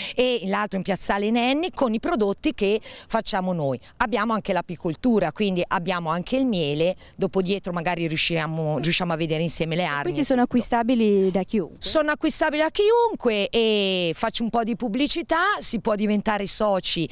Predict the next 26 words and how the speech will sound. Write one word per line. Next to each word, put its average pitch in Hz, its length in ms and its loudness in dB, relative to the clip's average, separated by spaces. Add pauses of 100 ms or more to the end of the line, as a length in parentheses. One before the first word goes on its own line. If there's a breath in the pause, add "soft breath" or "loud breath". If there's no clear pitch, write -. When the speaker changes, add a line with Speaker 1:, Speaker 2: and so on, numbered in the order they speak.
(220 loud breath)
Speaker 1:
di 196 120 2
Animal 220 320 2
House 208 240 0
con 320 140 -2
un 214 340 0
piccolo 269 340 2
contributo 214 540 0
di 190 120 -2
dieci 196 380 0
euro 180 380 0 (300 loud breath)
all'anno, 190 680 2 (280 loud breath)
dove 254 360 2
poi 254 140 0
avrete 220 300 -2
diritto 349 360 2
del 247 120 0
dieci 196 280 0
per 294 180 0
cento 170 300 -2
di 349 100 2
sconto 147 400 -2
sui 349 160 0
nostri 143 280 -4
prodotti. - 540 -10 (120)
Speaker 2:
Perfetto. - 480 -6
Speaker 1:
Io 339 280 2